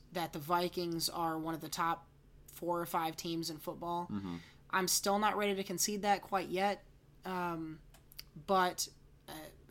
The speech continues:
Speaker 1: a win over Detroit would, would go a long way, as did the Rams. I'm not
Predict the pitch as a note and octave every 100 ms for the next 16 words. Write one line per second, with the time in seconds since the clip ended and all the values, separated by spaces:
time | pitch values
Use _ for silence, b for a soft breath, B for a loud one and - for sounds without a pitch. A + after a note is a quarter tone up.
0 | - G3 G3+ G#3+ G3+ F#3 E3+ D#3+ - G3
1 | F3 E3+ D#3+ - F3 E3+ F3 E3 D#3+ D#3
2 | D3+ D3+ C#3+ D3 F#3 G#3 F#3+ F#3+ F3 D#3+
3 | D#3 D#3 D#3+ F#3 F#3 E3